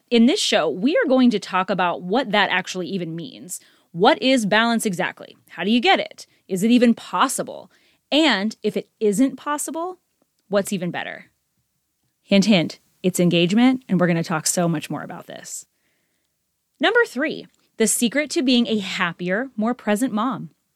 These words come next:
Can you imagine what your day would feel like if you were not constantly feeling guilty about everything?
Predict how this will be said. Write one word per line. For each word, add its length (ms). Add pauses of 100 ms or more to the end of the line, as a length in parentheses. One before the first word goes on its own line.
(580)
Can 180
you 300
imagine 580 (380)
what 200
your 140
day 160
would 140
feel 200
like 320
if 200
you 260
were 160
not 380
constantly 640
feeling 320
guilty 280
about 220
everything? 580